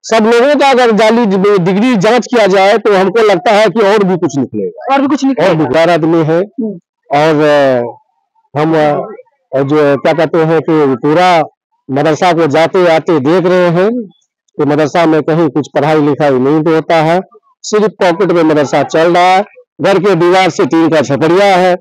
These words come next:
Speaker 1: मेरी चचा हमको बार बार कहते रह गए, "अरे बेटा, गांव की प्रॉपर्टी, प्रॉपर्टी है, इसमें कुरान मजीद पढ़ा जा रहा है,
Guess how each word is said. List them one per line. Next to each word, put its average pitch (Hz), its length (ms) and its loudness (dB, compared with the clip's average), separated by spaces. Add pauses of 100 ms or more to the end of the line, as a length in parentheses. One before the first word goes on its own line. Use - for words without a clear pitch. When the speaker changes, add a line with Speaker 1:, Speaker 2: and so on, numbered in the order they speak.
(420)
Speaker 1:
मेरी 180 240 2
चचा 165 400 0
हमको 165 220 0
बार 180 400 0
बार 175 240 2
कहते 156 340 0
रह 151 140 2
गए, 151 140 0
"अरे 147 160 0
बेटा, 135 360 0 (500)
गांव 190 280 2
की 202 160 -2
प्रॉपर्टी, 160 340 0
प्रॉपर्टी 170 560 -2
है, 165 300 2 (600)
इसमें 196 280 0
कुरान 214 380 0
मजीद 202 240 0 (100)
पढ़ा 170 240 0
जा 180 200 2
रहा 147 260 2
है, 135 160 -2